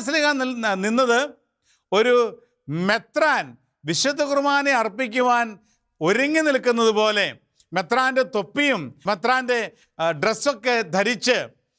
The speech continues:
ഇടത് കൈയിൽ ഒരു തുറന്ന പുസ്തകം, അവർ ഒരുപക്ഷെ അത് ബൈബിൾ ആയിരിക്കാമെന്നാണ്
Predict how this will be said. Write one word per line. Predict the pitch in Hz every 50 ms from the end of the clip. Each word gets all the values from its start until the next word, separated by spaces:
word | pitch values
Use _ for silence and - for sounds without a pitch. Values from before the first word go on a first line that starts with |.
| _ _ _ _ _ _ _ _ _ _ -
ഇടത് | 156 190 220 254 302 302 320 302 294
കൈയിൽ | 277 254 247 233 208 170 143 131 - _ _ - 185
ഒരു | 202 196 -
തുറന്ന | 185 196 220 254 277 277 285 269 202
പുസ്തകം, | 214 196 - - 240 240 214 208 160 123 - _ _ _ _ _ _ _ -
അവർ | 165 190 196 208 202 196 185 156 - _ _ _ -
ഒരുപക്ഷെ | 196 233 240 240 - - 240 233 226 208 170 - _ _ _ - 180
അത് | 185 190 202 190 170 - - _ _ _ 120 117 113 151
ബൈബിൾ | 170 180 220 262 277 311 302 294 277
ആയിരിക്കാമെന്നാണ് | 269 269 269 269 269 214 - 269 262 262 262 254 247 220 202 185 175